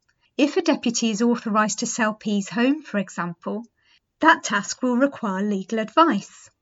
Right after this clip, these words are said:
Whether a deputy has authority to take legal advice and pay for it out of P's assets in non-contentious matters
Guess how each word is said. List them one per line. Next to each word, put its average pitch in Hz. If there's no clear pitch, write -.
Whether 254
a 339
deputy 240
has 233
authority 240
to -
take -
legal 233
advice 202
and 233
pay 269
for 240
it -
out 131
of 202
P's 233
assets -
in 220
non-contentious 226
matters -